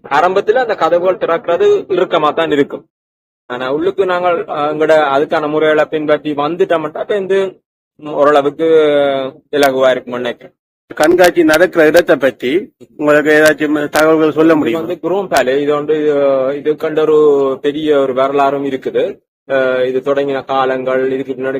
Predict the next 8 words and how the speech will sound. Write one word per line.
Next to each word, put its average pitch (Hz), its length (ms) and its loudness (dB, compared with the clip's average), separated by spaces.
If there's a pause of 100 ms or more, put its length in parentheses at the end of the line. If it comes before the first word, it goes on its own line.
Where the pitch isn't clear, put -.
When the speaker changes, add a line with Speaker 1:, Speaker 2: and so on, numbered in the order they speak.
(160)
Speaker 1:
பின்னால 131 320 -4
நடந்த 127 340 -6
பல 123 540 -4
கண்காட்சிகள், 127 720 -2
தனிப்பட்ட 127 560 -4
கண்காட்சிகள், 120 680 -6
குரூப் 131 260 -2
கண்காட்சிகள். 120 680 -4